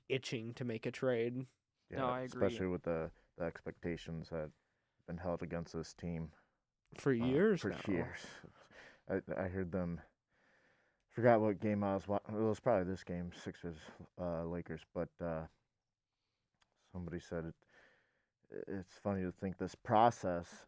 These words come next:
Speaker 2: has <laughs> essentially taken
Speaker 1: <laughs>
Speaker 2: eight years. <laughs>
Speaker 3: It ha-,
Speaker 2: So
Speaker 3: yeah, it pretty much has. It's been, what, close to six or seven at this point since, since, uh,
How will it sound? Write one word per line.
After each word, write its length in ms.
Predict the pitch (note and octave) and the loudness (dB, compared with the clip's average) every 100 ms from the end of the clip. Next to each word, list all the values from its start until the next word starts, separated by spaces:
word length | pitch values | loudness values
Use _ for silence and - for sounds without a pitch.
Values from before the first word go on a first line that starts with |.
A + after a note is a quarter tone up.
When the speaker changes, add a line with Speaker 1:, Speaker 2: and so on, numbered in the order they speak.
| _ | _
Speaker 2:
has 200 | F#2 G2 - - - | -10 -8 -6 -8 -8
<laughs> 120 | - | -12
essentially 440 | - - B2 - G2+ | -4 4 4 4 -2
taken 440 | - A2 - F#2 - | 2 2 2 -4 -2
Speaker 1:
<laughs> 60 | |
Speaker 2:
eight 180 | G#2+ G#2 - | 0 0 0
years. 340 | G2 G2 - - A#2 - | 0 0 -2 -6 -8 -4
<laughs> 40 | - | 2
Speaker 3:
It 100 | F3 | 6
ha-, 120 | F3 | 8
Speaker 2:
So 20 | F#3 | 10
Speaker 3:
yeah, 140 | F#3 | 10
it 160 | G3 E3 | 10 8
pretty 220 | G#3+ C#4 | 8 8
much 240 | A3+ A#3 F3 | 8 4 6
has. 340 | D#3+ G3+ C3+ | 6 6 4
It's 120 | C3+ | -4
been, 300 | - F3 E3+ D3+ _ - | -4 -2 -2 -4 _ 0
what, 240 | D3+ C3+ | 4 4
close 260 | - D3 D3 | 6 6 6
to 100 | C#3+ | 2
six 300 | - D#3+ - | 4 0 0
or 60 | C3 | -4
seven 360 | - C3 D#3 | -2 -2 -2
at 120 | D3+ | -4
this 120 | - - | -4 -6
point 320 | - E3 D3 | -2 -2 0
since, 340 | D3 C#3+ - _ _ _ _ _ _ _ - | -4 -4 -10 _ _ _ _ _ _ _ -6
since, 220 | D3+ - C#3+ | -6 0 4
uh, 300 | C3+ C3+ | 6 6